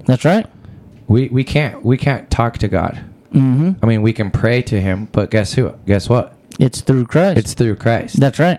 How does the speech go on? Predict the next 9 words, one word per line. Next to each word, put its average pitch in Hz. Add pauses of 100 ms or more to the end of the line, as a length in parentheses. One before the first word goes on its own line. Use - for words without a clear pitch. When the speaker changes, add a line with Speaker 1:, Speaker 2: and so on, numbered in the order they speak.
(140)
Speaker 2:
Christ 110
is 104
our 98
mediator. 107 (140)
Speaker 1:
Yeah. 135 (120)
Speaker 2:
And 110
so, 117
thank -
goodness, 117